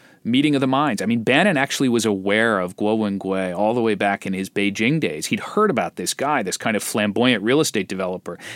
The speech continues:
And Bannon had actually said, "He seems like the Donald Trump of Beijing." And so when he, when he left the White House,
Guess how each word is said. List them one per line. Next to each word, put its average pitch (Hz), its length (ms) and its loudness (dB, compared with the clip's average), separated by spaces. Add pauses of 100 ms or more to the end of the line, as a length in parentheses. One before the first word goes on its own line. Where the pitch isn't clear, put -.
And 120 140 -2
Bannon 143 300 4
had 117 120 2
actually 120 480 0
said, 113 320 2 (260)
"He - 120 -4
seems 147 360 0
like 113 200 0
the 110 100 0
Donald 107 480 2
Trump 104 380 0 (400)
of 98 220 0
Beijing." 101 640 2 (580)
And 139 100 4
so 151 120 4
when 147 160 2
he, 139 80 -2 (260)
when 143 160 0
he 131 80 4
left 151 500 -2
the 139 80 0
White 131 300 0
House, - 640 -8